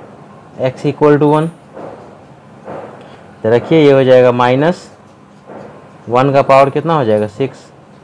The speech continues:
तो minus, तो वन का power सिक्स कितना हो जाएगा, वन ही हो जाएगा। तो देखिए यहाँ पे एलएचएस और आरएचएस क्या है, दोनों क्या है, Equal ही आया है, माइनस वन माइनस वन आया है। तो लिखेंगे since एलएचएस equal to आरएचएस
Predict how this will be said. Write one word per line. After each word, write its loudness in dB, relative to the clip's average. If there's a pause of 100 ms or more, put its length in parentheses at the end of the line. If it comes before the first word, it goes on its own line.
(720)
तो -10
minus, 0 (280)
तो -10
वन 2
का 0
power 2
सिक्स -6
कितना -4
हो 0
जाएगा, 0
वन -4
ही -4
हो 0
जाएगा। -2 (440)
तो -6
देखिए 0
यहाँ 2
पे -4
एलएचएस -2 (440)
और -2
आरएचएस 0
क्या 0
है, 2
दोनों -4
क्या -2
है, -2
Equal -2
ही -2
आया 2
है, -2
माइनस -4
वन -6
माइनस -4
वन -4
आया 0
है। -6 (340)
तो -12
लिखेंगे -4
since -2 (2250)
एलएचएस -2
equal -2
to 0
आरएचएस 0